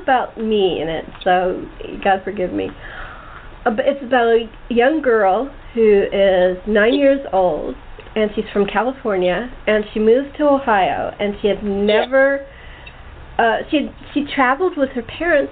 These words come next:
Speaker 1: so it wasn't like she'd never been outside of California before, but she had never lived outside of California before. So it
Speaker 2: Yeah.
Speaker 1: was incredible culture shock, and they were treating her like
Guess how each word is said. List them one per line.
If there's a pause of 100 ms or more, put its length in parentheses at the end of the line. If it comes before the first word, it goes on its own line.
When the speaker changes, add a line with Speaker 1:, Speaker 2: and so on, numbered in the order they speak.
Speaker 1:
so
it
wasn't
like (100)
she'd
never
been
outside
of
California
before,
but
she
had
never
lived
outside
of
California
before. (640)
So (100)
it
Speaker 2:
Yeah.
Speaker 1:
was (600)
incredible (200)
culture
shock,
and
they
were (160)
treating
her (520)
like